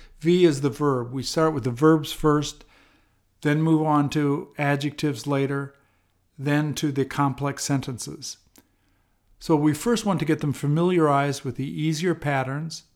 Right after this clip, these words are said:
how to make the question, which is done in the introduction. Uh, once again, the P D Fs are always meant as a helpful aid for the student, uh, to help them picture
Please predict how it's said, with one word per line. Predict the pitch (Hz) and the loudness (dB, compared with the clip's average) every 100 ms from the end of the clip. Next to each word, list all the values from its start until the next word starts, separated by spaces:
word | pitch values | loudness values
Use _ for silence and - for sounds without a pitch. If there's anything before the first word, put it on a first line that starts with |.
| _ _ _ _ _ _ _ _ _ | _ _ _ _ _ _ _ _ _
how | - 143 151 | -6 0 2
to | |
make | 165 170 170 | 2 0 -4
the | |
question, | - 175 160 - - 196 208 - | -4 0 0 -2 -6 -6 -6 -6
which | 147 139 156 | -6 -4 -2
is | 143 127 | -4 -6
done | - 151 147 | -4 0 0
in | 151 | 2
the | 147 | 0
introduction. | 151 175 143 127 - 165 196 - _ _ - - _ _ - - _ _ _ _ _ _ _ _ | -2 -2 -4 -4 -6 -8 -10 -16 _ _ -20 -20 _ _ -20 -20 _ _ _ _ _ _ _ _
Uh, | 143 | -4
once | 139 151 143 | -2 -2 0
again, | 160 151 | 0 -2
the | |
P | - 175 | -2 -2
D | 160 156 | 2 4
Fs | 156 - | 2 -2
are | 147 | 0
always | 147 156 151 143 | 0 0 0 -2
meant | 151 147 143 - | 0 0 0 -4
as | 143 131 | -6 -4
a | |
helpful | 117 156 - 147 | -4 -6 -6 -12
aid | - 139 127 | -4 -2 -4
for | - | -8
the | 127 | -10
student, | - - 139 131 156 - _ _ _ _ _ _ _ - | -8 -4 -4 -4 -8 -16 _ _ _ _ _ _ _ -14
uh, | 160 - | -12 -4
to | 139 | -2
help | 143 - | -2 -2
them | 135 | -6
picture | - 135 - 151 135 | 2 2 4 0 -4